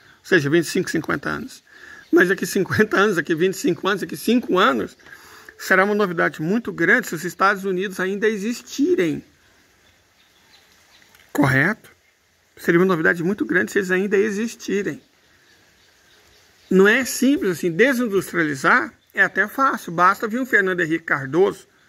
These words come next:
com sua lei Candir para beneficiar o agronegócio e os setores atrasados da economia.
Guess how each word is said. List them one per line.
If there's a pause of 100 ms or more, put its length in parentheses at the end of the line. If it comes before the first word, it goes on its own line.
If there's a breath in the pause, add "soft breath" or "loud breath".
(1120 soft breath)
com
sua
lei
Candir
para
beneficiar
o
agronegócio
e
os
setores
atrasados
da
economia.